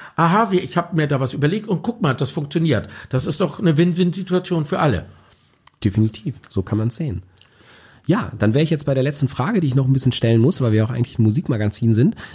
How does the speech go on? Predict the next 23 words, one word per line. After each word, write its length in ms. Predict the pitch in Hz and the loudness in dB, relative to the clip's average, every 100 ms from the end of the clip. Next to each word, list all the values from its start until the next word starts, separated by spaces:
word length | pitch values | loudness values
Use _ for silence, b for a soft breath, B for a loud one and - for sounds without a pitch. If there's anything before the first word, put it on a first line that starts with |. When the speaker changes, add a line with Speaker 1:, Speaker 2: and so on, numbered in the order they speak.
| B | B
Speaker 2:
Ich 120 | - | -4
hab 60 | 139 | 0
noch 100 | 151 | 2
mal 120 | 147 | 2
gecheckt, 400 | 135 - 175 - | 0 -2 -4 -2
irgendwie 220 | 165 160 | 2 2
das 160 | 143 - | 2 0
letzte, 540 | - - - 165 156 | -2 -4 -2 0 2
was 640 | 156 160 170 135 127 143 156 | 0 -4 -8 -4 0 0 0
ich 160 | 147 | -2
gefunden 640 | - 143 - 165 254 185 156 | -2 -2 -2 -2 0 0 0
habe, 240 | 160 156 | 0 0
war, 100 | 135 | -2
glaub 200 | 135 135 | 0 -2
ich, 100 | 139 | -2
aus 100 | 131 | 0
dem 100 | 123 | 2
letzten 400 | 117 117 - 175 | 2 2 -2 -2
Jahr 160 | 170 170 | 0 0
ein 120 | 165 | -2
Track 260 | - 185 - | -4 -8 -2
von 220 | 175 170 | 0 0
dir. 260 | 185 214 | 0 -4